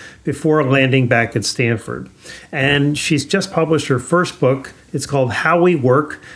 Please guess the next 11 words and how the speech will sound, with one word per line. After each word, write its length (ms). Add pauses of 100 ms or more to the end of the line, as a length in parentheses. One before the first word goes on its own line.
(140)
Live 160
Your 160
Purpose, 500
Reclaim 440
Your 80
Sanity, 580
and 80
Embrace 480
the 80
Daily 400
Grind. 580